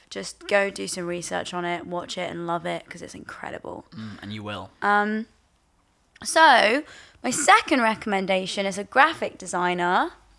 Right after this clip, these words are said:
Speaker 2: Yeah.
Speaker 1: <laughs> This is a guy who, it was one of those things where, because rule number one when you're doing shit, right, is don't talk about what you're gonna do, because if you don't do it, you look like a twat.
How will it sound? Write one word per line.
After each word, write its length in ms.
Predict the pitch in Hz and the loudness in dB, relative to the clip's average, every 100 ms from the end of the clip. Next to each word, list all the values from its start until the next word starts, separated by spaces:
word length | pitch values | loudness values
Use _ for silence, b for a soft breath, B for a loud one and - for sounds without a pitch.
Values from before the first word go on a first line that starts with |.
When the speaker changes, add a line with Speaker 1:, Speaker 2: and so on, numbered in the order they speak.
| - | -10
Speaker 2:
Yeah. 260 | 123 123 117 - | -10 -8 -10 -12
Speaker 1:
<laughs> 140 | _ _ | _ _
This 540 | 294 320 294 330 381 | 4 8 10 8 8
is 120 | 339 320 | 2 2
a 60 | |
guy 720 | 226 214 202 196 190 190 190 208 B B B B - | 2 8 10 10 8 6 -2 -12 B B B B 0
who, 720 | 240 220 214 214 214 214 202 - _ - | 4 4 4 2 2 0 -4 -6 _ 4
it 60 | 233 | 8
was 140 | 247 | 8
one 160 | 254 311 | 8 6
of 60 | 320 | 8
those 220 | 294 294 | 6 4
things 380 | - 208 202 202 | 2 2 2 0
where, 240 | 190 190 | 6 6
because 240 | 190 190 214 | 4 -6 -2
rule 140 | 294 | 2
number 220 | 294 269 | 2 2
one 260 | 233 208 190 | 4 4 4
when 100 | 180 | 0
you're 120 | 180 | -4
doing 260 | 175 185 175 | -2 -2 -2
shit, 240 | 170 170 | -4 -6
right, 280 | 170 175 180 | -2 2 2
is 120 | - 175 | -2 -4
don't 380 | - 220 226 | 4 4 2
talk 260 | - 220 - | -2 -2 -2
about 280 | 196 185 180 | 0 0 0
what 160 | 180 | -4
you're 80 | 175 | -6
gonna 220 | 185 180 | -8 -8
do, 360 | 175 180 185 170 | -6 -4 -4 -4
because 260 | 165 170 180 | -8 -12 -12
if 100 | 160 | -12
you 80 | 180 | -2
don't 320 | 202 202 190 | 2 2 2
do 140 | 185 | -4
it, 100 | 170 | -4
you 100 | 165 | -4
look 100 | 175 | -4
like 180 | - - | -6 -8
a 40 | |
twat. 360 | - - 165 - | -12 -8 -4 -4